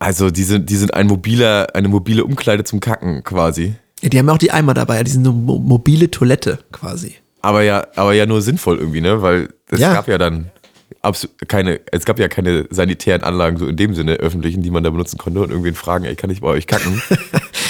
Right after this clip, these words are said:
Speaker 2: Ja, ich, ich dachte, entweder die hätten auf die Straße gekackt.
Speaker 1: Ja, ist ja nur, ist ja irgendwie nur eine logische, ist ja nur ein logischer Job, wenn man drüber nachdenkt. Und ein sehr wichtiger und ein sehr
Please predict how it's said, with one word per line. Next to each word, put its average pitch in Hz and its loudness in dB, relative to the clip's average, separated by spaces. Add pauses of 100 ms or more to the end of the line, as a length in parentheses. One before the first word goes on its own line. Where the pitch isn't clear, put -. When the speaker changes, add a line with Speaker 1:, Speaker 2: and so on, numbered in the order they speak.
Speaker 2:
Ja, 151 6
ich, - 0
ich - -4
dachte, 139 2
entweder 143 4
die 135 6
hätten 135 2
auf 135 0
die 151 -4
Straße 185 -2
gekackt. 143 -6
Speaker 1:
Ja, 107 4
ist 123 2
ja 147 4
nur, 135 4
ist - -4
ja 139 4
irgendwie 127 0
nur 131 2
eine 120 4
logische, 139 4
ist 127 4
ja 131 4
nur 127 4
ein 120 2
logischer 131 2
Job, 135 0
wenn 104 0
man 95 2
drüber 90 2
nachdenkt. 101 -2
Und 78 -12
ein 98 -4
sehr 104 2
wichtiger 78 -2
und 87 -6
ein 87 -8
sehr 92 0